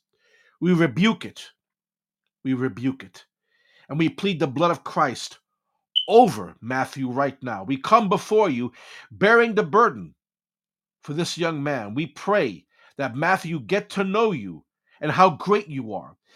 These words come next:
Deliver Matthew from the hands of Satan, from the clutches of the evil one. Satan has blinded Matthew from seeing the light of the good news.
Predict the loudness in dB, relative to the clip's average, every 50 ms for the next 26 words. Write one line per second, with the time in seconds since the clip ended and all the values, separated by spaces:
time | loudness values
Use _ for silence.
0 | -20 -20 _ -12 0 4 4 4 6 4 2 2 4 4 2 2 2 0 0 0
1 | 0 -2 -4 -10 -12 -10 -8 -8 -6 -6 -6 -6 -6 -6 -4 -4 -4 -4 -4 -6
2 | -6 -8 -8 -8 -8 -6 -6 -6 -8 -10 -18 -20 -18 -12 -10 -4 -4 -4 -4 -4
3 | -6 -2 -2 -2 -2 0 -4 -4 -2 -2 -4 -2 -2 -6 -4 -4 -6 -6 -6 -10
4 | -12 -14 -16 -18 -20 -20 _ _ _ _ _ _ _ _ _ _ _ _ _ _
5 | _ _ _ _ _ -6 -4 -4 -4 -4 -6 -4 -2 -2 -2 -2 -6 -10 -6 -2
6 | 0 0 0 0 -2 -6 -8 -6 -4 -2 -2 -2 -2 -4 -6 -12 -14 -10 -8 -8
7 | -8 -6 -8 -8 -6 -6 -6 -6 -4 -2 -2 2 4 4 2 2 0 -4 -6 -8
8 | -8 -4 -4 -4 -4 -4 -6 -6 -6 -6 -8 -10 -12 -8 -8 -8 -8 -8